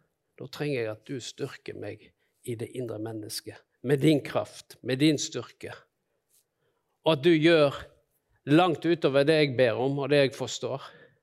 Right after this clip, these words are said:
For Gud er ikke begrenset til, eh, eh, dine bønner, eller det du forstår. For noen ganger så tar vi ikke hardt nok i når vi ber.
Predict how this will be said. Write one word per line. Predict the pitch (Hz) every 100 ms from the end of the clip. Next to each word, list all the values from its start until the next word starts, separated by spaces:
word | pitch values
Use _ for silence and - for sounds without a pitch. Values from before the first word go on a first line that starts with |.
| _ _ _ _ _ _ _
For | 156
Gud | 147 214 151
er | 185
ikke | 175
begrenset | 151 143 160 190 147 - 147 143
til, | 156 151 139 - _ _ _ - - -
eh, | - 139 135
eh, | 127 - - 120 - - - - - - 170
dine | 160 175 156
bønner, | 131 175 165 131 143 143 - - - _ _ _ _ _ _ _ _ _ _ _ _ _ _ _ _ _ -
eller | 160 160
det | 170 160
du | 160
forstår. | 170 151 - 170 117 - - _ _ _ _ _ -
For | -
noen | 160 180 175
ganger | 185 165
så | - 165 -
tar | - 180 156
vi |
ikke | 151 160 165
hardt | 165 -
nok | 156 147
i | 160 147 - - _ _ _ _
når | 135 139
vi | 139
ber. | 135 110